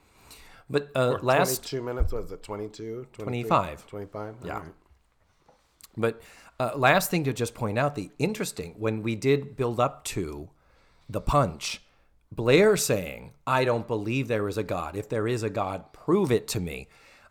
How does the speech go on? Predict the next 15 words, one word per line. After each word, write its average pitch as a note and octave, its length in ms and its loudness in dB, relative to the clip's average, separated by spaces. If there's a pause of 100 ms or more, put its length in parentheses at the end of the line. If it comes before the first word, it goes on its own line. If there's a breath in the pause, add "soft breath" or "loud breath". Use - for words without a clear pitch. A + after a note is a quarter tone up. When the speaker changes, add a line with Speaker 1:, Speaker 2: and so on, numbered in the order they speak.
Speaker 1:
How C#3+ 260 0
ironic A#2 400 0
to - 80 -8
be G#2+ 100 0
coming A#2 300 0
from F2+ 160 -6
Lisa A2+ 280 0
Whelchel. A2 680 -4
Speaker 2:
That D3 460 8
is D#3+ 280 -2
what A#2+ 440 2
I G#2+ 100 0
wanted G#2 340 -6
to - 180 -8
end F#2 300 -6